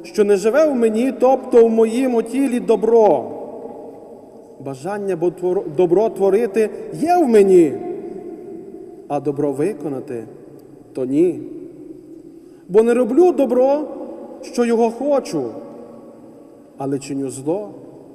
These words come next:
якого не хочу». Ми часто в своїй молитві можемо хотіти добра, молитися про добро, але не чинити.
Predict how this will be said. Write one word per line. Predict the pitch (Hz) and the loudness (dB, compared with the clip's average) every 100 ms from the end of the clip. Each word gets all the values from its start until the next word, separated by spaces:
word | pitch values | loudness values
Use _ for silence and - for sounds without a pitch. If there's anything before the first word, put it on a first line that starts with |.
| - - - - - - | -20 -20 -20 -20 -20 -14
якого | 131 - 143 131 131 | -12 -8 -8 -8 -10
не | 127 | -12
хочу». | 117 135 123 - - - - - - _ _ _ _ _ _ _ _ _ _ _ _ _ _ _ - | -12 -14 -14 -18 -20 -20 -20 -20 -20 _ _ _ _ _ _ _ _ _ _ _ _ _ _ _ -2
Ми | 196 | -2
часто | 196 247 254 254 | 0 -2 -2 -4
в | 226 | -6
своїй | 240 254 240 | -4 -4 -2
молитві | 233 294 254 240 | -2 -2 -4 -4
можемо | 247 247 247 233 226 - - - | -2 -2 -2 -4 -4 -8 -14 2
хотіти | 220 - 392 392 330 | 2 2 2 2 2
добра, | 247 214 165 143 120 - - - - - - - - - - - - - - - | 4 4 4 2 0 -6 -12 -14 -16 -16 -18 -18 -20 -20 -20 -20 -20 -20 -20 -10
молитися | 151 180 190 220 381 349 311 277 | 0 4 4 4 2 2 0 0
про | 247 226 | 2 4
добро, | 202 180 165 127 117 - - - - - - - - - - - - - - - - - - | 4 6 4 2 -6 -12 -12 -14 -14 -18 -18 -20 -20 -20 -20 -20 -20 -20 -20 -20 -20 -20 -20
але | 143 139 | -14 -12
не | 135 127 | -12 -14
чинити. | 147 131 120 - | -14 -14 -14 -18